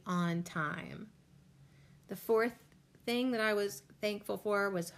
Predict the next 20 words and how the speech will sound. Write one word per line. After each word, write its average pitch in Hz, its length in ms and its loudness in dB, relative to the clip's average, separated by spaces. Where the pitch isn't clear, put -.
homeschooling 202 920 0
my 185 180 -2
little 180 360 0
bears. 180 800 -2
And 262 240 10
then 247 240 4
the 220 100 2
fifth 277 340 4
thing 196 400 2
that 180 140 4
I 180 140 6
wrote 180 220 4
down 180 320 4
was 170 300 2
sugar-free, 262 1000 4
grain-free, 196 920 0
starch-free, 185 1120 0
an 196 100 -2
amazing 208 720 0
gaps 180 640 0